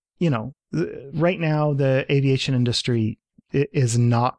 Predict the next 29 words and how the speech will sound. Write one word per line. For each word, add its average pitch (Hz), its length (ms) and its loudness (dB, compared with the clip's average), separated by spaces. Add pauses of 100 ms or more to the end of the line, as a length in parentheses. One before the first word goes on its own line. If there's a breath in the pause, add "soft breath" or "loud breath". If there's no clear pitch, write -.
gonna 117 220 0
survive, 107 960 -2
uh, 110 400 -4 (200)
peak 143 280 0
oil. 107 420 -2 (300)
You 135 100 2
know, 123 280 0 (540 loud breath)
I-, 165 200 -2
if 139 180 -2
we've 123 180 0
already 120 280 0
hit - 320 -8
peak - 200 -6
oil, 104 360 -2
then 113 420 -6
they're 123 140 0
not 110 160 -2
gonna 110 120 -2
last 107 200 -2
for 120 60 -4
much 113 180 -4
longer. 151 260 2
If 131 140 -2
we 113 80 0
haven't 156 360 0
yet 139 200 2
hit 135 180 2
it, 131 220 0 (480)
um, 110 480 -4